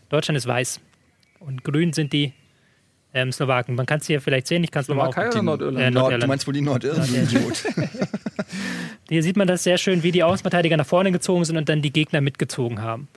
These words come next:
Speaker 1: Was man natürlich dadurch hatte, dass man beide Außenverteidiger vorgeschoben hat,
Speaker 2: Mhm.
Speaker 1: man konnte viel leichter von der einen Seite auf die andere verlagern.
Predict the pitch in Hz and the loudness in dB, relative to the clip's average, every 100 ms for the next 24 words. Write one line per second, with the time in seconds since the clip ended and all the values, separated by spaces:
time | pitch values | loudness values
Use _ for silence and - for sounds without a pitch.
0 | - - - - 156 170 170 165 190 160 | -20 -20 -20 -2 0 2 2 2 2 2
1 | 170 170 190 180 160 160 156 135 156 196 | 2 2 0 0 0 0 0 0 2 2
2 | 180 165 - 139 143 131 135 127 120 143 | 2 2 -2 -4 0 0 2 0 2 0
3 | 131 131 151 147 196 - - 151 147 139 | 0 0 0 2 0 -4 -4 0 2 2
4 | 165 190 180 - 170 165 165 180 165 151 | 2 2 0 0 2 2 2 0 2 2
5 | 135 156 147 147 135 143 147 131 - 131 | 2 2 0 0 0 2 2 2 0 2
6 | 131 131 117 | 2 2 -2